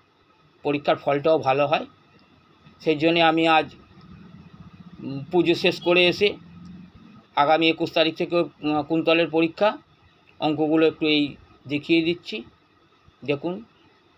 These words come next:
ছেলে মেয়েদের পিছনে শুধু পুজো করলেই তো হবে না, ছেলেগুলোকে তো মানুষ করতে হবে। আপনারাও চেষ্টা করবেন ছেলে মেয়েদের পাশে বসে থাকার সব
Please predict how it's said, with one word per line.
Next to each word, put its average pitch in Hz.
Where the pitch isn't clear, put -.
ছেলে 143
মেয়েদের 147
পিছনে 165
শুধু 196
পুজো 202
করলেই 233
তো 247
হবে 220
না, 277
ছেলেগুলোকে 185
তো 233
মানুষ 185
করতে -
হবে। 135
আপনারাও 160
চেষ্টা 160
করবেন 170
ছেলে 147
মেয়েদের 147
পাশে 139
বসে 139
থাকার 143
সব 131